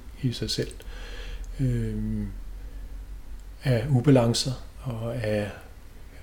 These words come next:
og hvordan at de ubalancer får skabt ballade i vores liv. Og der trækker vi jo alle sammen spor efter os i vores liv jo. Øhm, jeg sidder jo også her med skilsmisse og, og flere parforhold bag mig, så, øh,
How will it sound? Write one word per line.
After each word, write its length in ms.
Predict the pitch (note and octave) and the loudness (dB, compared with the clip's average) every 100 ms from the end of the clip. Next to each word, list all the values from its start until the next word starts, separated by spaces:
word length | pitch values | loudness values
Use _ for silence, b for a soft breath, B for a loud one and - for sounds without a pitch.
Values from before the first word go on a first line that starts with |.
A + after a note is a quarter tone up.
| b - - | b -10 -2
og 100 | A2 | 0
hvordan 460 | G#2+ A2+ G#2+ B2+ C#3+ | 6 8 8 6 2
at 200 | A#2 C3 | 0 2
de 120 | A#2 | 4
ubalancer 580 | A2+ C3 A#2 A2+ - B2+ | 4 2 0 -2 -2 -4
får 180 | - | -2
skabt 380 | A2+ - A2 - | -2 0 -2 0
ballade 320 | A2+ G#2+ A2 | 0 2 4
i 40 | B2+ | 4
vores 280 | A2+ A2+ B2+ | 4 2 2
liv. 140 | B2 - - - | 2 -2 -8 -6
Og 100 | - | 2
der 320 | C3+ B2 A#2+ | 4 4 2
trækker 380 | - A#2+ A2+ A#2 | 2 4 6 8
vi 60 | |
jo 60 | A#2 | 8
alle 100 | A#2 | 8
sammen 240 | C#3+ C#3 | 6 6
spor 360 | B2 - C3 B2+ | 4 4 6 8
efter 340 | A#2+ A#2 - | 6 4 4
os 160 | C3 - | 4 4
i 60 | C#3 | 4
vores 300 | A#2+ A#2 C3+ | 4 4 4
liv 120 | B2+ D#3 | 2 4
jo. 100 | C3+ B2+ - B B B B B - - | 4 2 -6 B B B B B -10 0
Øhm, 600 | B2+ A2 G#2+ G#2+ G#2 G2+ - - - - - B B B B B - | 2 4 2 2 0 -2 -6 -14 -16 -16 -14 B B B B B 0
jeg 100 | G2+ | 6
sidder 200 | C#3 B2 | 8 8
jo 120 | G2 | 6
også 180 | G#2 C3+ | 4 6
her 80 | A#2+ | 6
med 140 | A2 | 4
skilsmisse 840 | - A#2+ B2+ B2+ A2+ A#2 A#2+ B2 | 0 0 2 2 2 2 0 0
og, 260 | A2 G#2+ A#2+ | -2 -2 0
og 100 | B2 | -2
flere 400 | - A2+ A#2+ A#2+ - | 0 2 4 4 2
parforhold 560 | F#2 G2+ C#3+ A#2 A#2 A#2+ | -4 2 2 4 2 4
bag 240 | A#2+ G2+ B2+ | 2 2 0
mig, 100 | A#2 | -2
så, 380 | - - A2+ G#2+ | -2 2 4 4
øh, 260 | G#2+ A2+ | 2 0